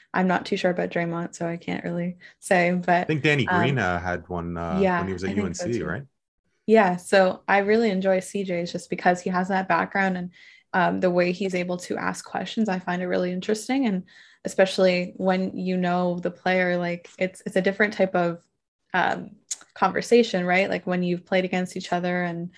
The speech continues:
Speaker 1: and all that. So, um, I really enjoy listening to it, but like you said, I, I do think it is a little bit of a threat. <laughs>
Speaker 2: Yeah.
Speaker 1: Um, I, I do think that the players will be more comfortable talking to someone who they know and,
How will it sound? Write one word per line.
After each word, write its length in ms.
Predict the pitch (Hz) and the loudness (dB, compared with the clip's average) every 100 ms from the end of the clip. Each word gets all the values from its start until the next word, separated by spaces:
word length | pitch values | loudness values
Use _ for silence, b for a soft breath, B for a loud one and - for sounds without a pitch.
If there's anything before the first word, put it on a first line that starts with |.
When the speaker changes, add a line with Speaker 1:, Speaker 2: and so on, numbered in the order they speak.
| B B B | B B B
Speaker 1:
and 140 | 208 185 | -4 2
all 140 | 180 | 4
that. 240 | 180 175 - | 4 2 2
So, 360 | 190 185 - _ - | 0 0 -4 _ -2
um, 420 | 180 175 175 - | 2 2 0 -4
I 200 | 180 196 | 0 2
really 340 | 254 269 285 277 | 4 2 2 2
enjoy 340 | 254 214 226 | 2 2 0
listening 380 | 208 214 226 233 | -2 -4 -4 -4
to 160 | - 247 | -2 -2
it, 220 | 269 - | -2 -4
but 260 | 185 180 - _ | -4 -4 -8 _
like 260 | 196 190 202 | 0 0 0
you 60 | |
said, 160 | 208 - | -4 -4
I, 200 | - 190 - | -6 -8 -8
I 80 | 214 | -12
do 240 | 220 269 | -2 0
think 260 | 285 277 277 | 0 0 0
it 140 | 247 | 0
is 320 | 208 208 214 - - | 2 0 -2 -10 -2
a 40 | |
little 180 | 196 196 | 2 4
bit 100 | 208 | 4
of 80 | 214 | 4
a 80 | |
threat. 400 | 220 233 247 262 | 4 6 6 6
<laughs> 360 | 269 247 240 226 B B | 2 2 2 0 B B
Speaker 2:
Yeah. 420 | - 220 196 190 180 | 0 4 4 2 0
Speaker 1:
Um, 120 | 185 | -4
I, 280 | - 190 180 - | -4 -4 -6 -6
I 140 | 196 | -4
do 220 | 185 190 | 0 -2
think 260 | 185 185 185 | -2 -2 -2
that 100 | 185 | -2
the 80 | 180 | -2
players 360 | 185 180 180 | 2 2 2
will 260 | 180 175 175 | -2 0 0
be 240 | 175 185 | -2 -4
more 220 | 175 175 | -4 -6
comfortable 540 | 175 180 180 180 175 180 | -4 -4 -4 -2 -2 -4
talking 460 | - 175 180 185 | -2 -4 -2 -6
to 80 | 185 | -8
someone 380 | - 202 202 208 | -8 -4 -2 -2
who 140 | 196 | -4
they 140 | 185 180 | -6 -6
know 480 | 180 208 220 220 202 | -2 0 2 2 0
and, 260 | 185 190 | -4 -8